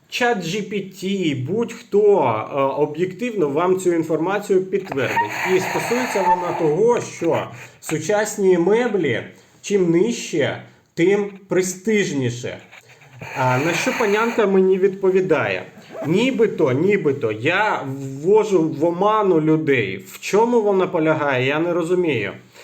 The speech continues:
А, так, дійсно, я,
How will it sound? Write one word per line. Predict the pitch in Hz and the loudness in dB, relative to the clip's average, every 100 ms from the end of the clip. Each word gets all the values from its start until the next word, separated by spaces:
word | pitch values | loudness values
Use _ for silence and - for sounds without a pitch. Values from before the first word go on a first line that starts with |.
| - - - 131 | -20 -20 -20 -12
А, | 147 139 135 131 123 | -4 0 0 0 0
так, | 160 220 156 | 0 0 0
дійсно, | 151 233 240 196 156 139 | -2 0 0 2 2 2
я, | 147 196 214 196 151 | 2 2 2 2 -2